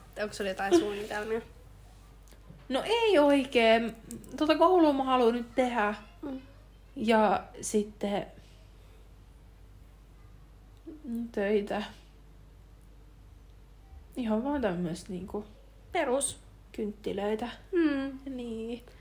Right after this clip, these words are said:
Speaker 2: Uusia vaatteita. Musta on ihanaa, kun tää on noin raikas toi ilma.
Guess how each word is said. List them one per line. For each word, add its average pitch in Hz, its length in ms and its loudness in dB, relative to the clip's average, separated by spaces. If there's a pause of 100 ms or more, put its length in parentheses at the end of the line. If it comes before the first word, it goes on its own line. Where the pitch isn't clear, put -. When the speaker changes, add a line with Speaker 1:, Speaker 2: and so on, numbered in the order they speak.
(440)
Speaker 2:
Uusia 220 400 -2
vaatteita. 233 640 -8 (1400)
Musta - 160 -4
on 294 80 2
ihanaa, 311 240 4
kun 233 80 0
tää 220 120 0
on 214 60 0
noin 214 140 0
raikas 214 400 -2
toi 190 300 -6
ilma. 202 380 -8